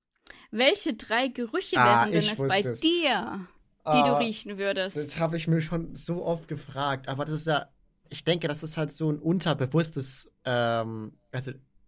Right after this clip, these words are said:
Speaker 2: so ein unterbewusstes Gefühl, was dann im Geruch
Speaker 1: Klar.
Speaker 2: übertragen wird. Ich
Speaker 1: Aber
Speaker 2: weiß
Speaker 1: jetzt, in diesem Moment, was,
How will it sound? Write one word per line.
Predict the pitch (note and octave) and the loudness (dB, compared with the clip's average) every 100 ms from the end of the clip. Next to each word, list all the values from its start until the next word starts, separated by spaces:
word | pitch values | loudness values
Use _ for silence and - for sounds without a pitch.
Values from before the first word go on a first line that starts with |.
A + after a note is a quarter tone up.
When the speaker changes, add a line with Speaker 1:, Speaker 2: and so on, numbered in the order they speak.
| _ | _
Speaker 2:
so | - | -6
ein | C3 | -4
unterbewusstes | D3+ D3+ D#3 C3 D3+ B2+ - | 0 0 0 -2 -4 -6 -10
Gefühl, | B2 - D#3+ | -10 0 0
was | D#3 C3+ | 2 -2
dann | C3+ B2+ | -4 -4
im | B2+ A#2+ A#2 A2+ A2 A2 A2 | -6 -6 -6 -6 -8 -10 -10
Geruch | C3 C3 | -6 0
Speaker 1:
Klar. | D#3+ F#3+ G#2+ | 2 2 2
Speaker 2:
übertragen | G#2 B2+ C#3 A2+ | 0 0 0 -2
wird. | G#2 - - - - _ _ | -8 -10 -20 -20 -20 _ _
Ich | - - | -12 0
Speaker 1:
Aber | A#3 | 4
Speaker 2:
weiß | A#3 | 4
Speaker 1:
jetzt, | A3 A3 - - | 4 0 -6 -8
in | - A#3 | -6 -2
diesem | C4 C4 | 0 0
Moment, | A#3 G3+ G3 - | 0 -2 -6 -6
was, | A3+ - | -6 -6